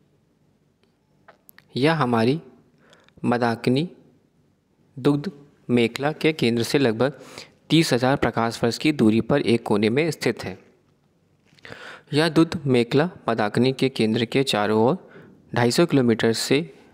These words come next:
गत-, गति की परिक्रमा कर रहा है। इसका परिक्रमण काल दुग्ध मेला के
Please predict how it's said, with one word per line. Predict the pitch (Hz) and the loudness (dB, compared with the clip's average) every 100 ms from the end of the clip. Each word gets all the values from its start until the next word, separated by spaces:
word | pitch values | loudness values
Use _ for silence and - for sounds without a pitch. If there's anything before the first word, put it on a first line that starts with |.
| _ _ - | _ _ -12
गत-, | 131 110 - - - 123 | -6 -6 -6 -20 -4 -2
गति | 123 123 | 2 2
की | 151 | 2
परिक्रमा | - 113 117 131 | 0 0 0 0
कर | 139 120 | 0 -2
रहा | 107 101 | 0 -2
है। | 95 110 - - - - - | -4 -8 -20 -20 -20 -20 -4
इसका | 127 - 185 | -2 0 -2
परिक्रमण | 156 123 - 120 113 | -2 -2 0 2 2
काल | 107 113 185 - - - | 0 -2 -4 -10 -20 -8
दुग्ध | 113 143 143 | 0 0 2
मेला | 135 113 113 156 156 _ _ _ _ _ _ _ _ _ _ _ _ _ _ _ _ _ _ _ - | 2 4 4 0 -6 _ _ _ _ _ _ _ _ _ _ _ _ _ _ _ _ _ _ _ 0
के | 139 151 | 2 2